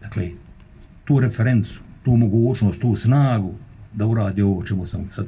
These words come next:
kazao. Koji god problem iskrsne da ga nekako riješi. Evo ove dvije godine, kažu, neće biti izbora, nećete nastaviti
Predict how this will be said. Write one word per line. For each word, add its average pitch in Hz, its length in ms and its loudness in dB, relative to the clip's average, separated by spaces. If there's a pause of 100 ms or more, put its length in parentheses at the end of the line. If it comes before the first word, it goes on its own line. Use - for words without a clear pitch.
kazao. 87 420 -10
Koji 107 120 2
god 110 340 0 (180)
problem 117 400 2
iskrsne 110 460 0
da 95 80 0
ga 92 80 -2
nekako 101 460 -2
riješi. 95 320 -4
Evo 127 160 0
ove 135 140 2
dvije 117 240 0
godine, 92 300 -2 (460)
kažu, 113 320 0
neće 135 240 0
biti 117 240 0
izbora, 95 520 -2 (520)
nećete 127 360 2
nastaviti 107 600 2